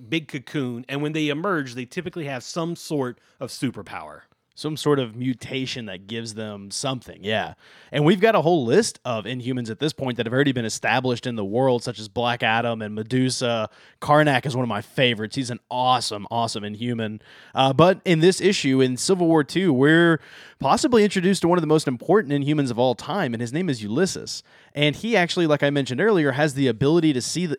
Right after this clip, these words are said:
Speaker 2: into the future, or what we later find out is the probability to see into the future.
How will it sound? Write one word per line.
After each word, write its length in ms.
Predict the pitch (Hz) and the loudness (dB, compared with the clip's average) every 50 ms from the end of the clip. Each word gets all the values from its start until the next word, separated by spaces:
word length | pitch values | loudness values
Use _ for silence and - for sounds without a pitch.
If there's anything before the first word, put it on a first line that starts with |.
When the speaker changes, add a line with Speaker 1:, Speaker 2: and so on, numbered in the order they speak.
| - | -2
Speaker 2:
into 200 | 165 180 170 160 | -2 0 0 -2
the 100 | 120 120 | -2 -4
future, 480 | 110 - - 139 147 143 - - 98 65 | -8 -10 -4 -4 -2 -2 -2 -6 -10 -10
or 420 | 69 - 143 156 160 151 151 135 - - - - | -6 0 4 6 6 6 4 2 0 -8 -12 -2
what 160 | - 151 151 | 2 2 4
we 100 | 160 165 | 4 4
later 360 | 151 147 147 160 208 196 175 143 | 4 4 4 4 6 4 4 2
find 220 | - 139 127 123 | 2 -2 0 0
out 160 | 120 117 117 | 0 0 0
is 160 | 120 117 107 | -2 -4 -6
the 120 | 104 120 110 | -8 -10 -10
probability 960 | - - - 156 165 170 165 143 131 123 123 117 113 107 98 92 90 85 87 | -10 -4 -2 0 2 2 2 0 -2 -4 -4 -4 -4 -6 -8 -8 -10 -12 -12
to 120 | - 127 | -12 -10
see 200 | 117 - - 123 | -8 -8 -6 -8
into 200 | 117 107 98 113 | -8 -8 -10 -12
the 120 | 107 92 92 | -12 -14 -14
future. 440 | - 104 95 87 - - - - | -14 -14 -14 -14 -14 -16 -16 -18